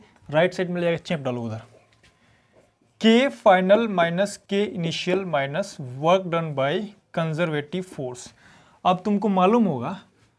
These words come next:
तुमको हम बताए थे थोड़ी देर पहले ही कि minus of work done by conservative force क्या होता है, U final minus U initial होता है।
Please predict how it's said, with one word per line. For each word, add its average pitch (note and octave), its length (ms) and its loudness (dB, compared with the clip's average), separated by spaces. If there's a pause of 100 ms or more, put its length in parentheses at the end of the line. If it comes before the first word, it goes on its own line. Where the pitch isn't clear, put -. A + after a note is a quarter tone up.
(420)
तुमको F3+ 360 -2
हम F#3 200 0
बताए E3+ 360 0
थे G#3+ 160 -4
थोड़ी F#3 260 0
देर F3+ 100 0
पहले D#3+ 260 -2
ही F#3 100 -2
कि F#3+ 120 -6 (160)
minus F#3 500 2
of A#3 180 -4
work F#3+ 320 2
done G3 220 0
by G3 180 0
conservative F3+ 640 -2
force F#3 200 0
क्या G3+ 160 0
होता F#3 280 0
है, G3+ 160 -8 (220)
U G3 220 0
final F#3 400 0
minus F3 380 -4
U E3+ 140 -2
initial F3 360 -4
होता F3 240 -6
है। - 100 -16